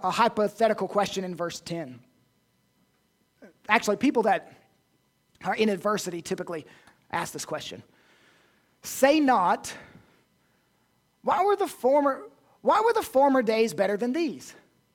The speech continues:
<laughs> For it is not from wisdom that you ask this."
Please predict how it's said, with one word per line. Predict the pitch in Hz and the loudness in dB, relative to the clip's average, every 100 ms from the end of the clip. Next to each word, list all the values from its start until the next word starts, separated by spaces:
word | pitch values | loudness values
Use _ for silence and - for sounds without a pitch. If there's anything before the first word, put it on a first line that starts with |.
| _ _ | _ _
<laughs> | - - - - - - | -20 -20 -20 -20 -20 -8
For | 196 208 | 0 0
it | 202 | 0
is | 190 | 0
not | 208 - | 0 0
from | 202 196 | -2 -4
wisdom | 185 180 185 | -4 -4 -4
that | 170 156 | -4 -4
you | 160 | -4
ask | 170 160 - | -4 -6 -10
this." | - - - | -20 -20 -20